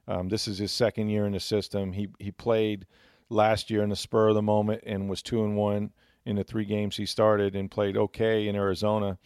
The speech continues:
once they got going. So I, I, I don't know that, you know, they would, they would feel like,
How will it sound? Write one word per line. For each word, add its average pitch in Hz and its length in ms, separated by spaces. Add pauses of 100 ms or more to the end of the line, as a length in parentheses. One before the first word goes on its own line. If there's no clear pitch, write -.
(300)
once 104 240
they 104 100
got 98 220
going. 113 340
So 110 380 (600)
I, - 200
I, 123 160 (220)
I 131 40
don't 139 320
know 123 480
that, 110 440 (220)
you 131 140
know, 104 180
they 107 160
would, 104 180 (360)
they 113 160
would 107 160
feel 117 200
like, 101 220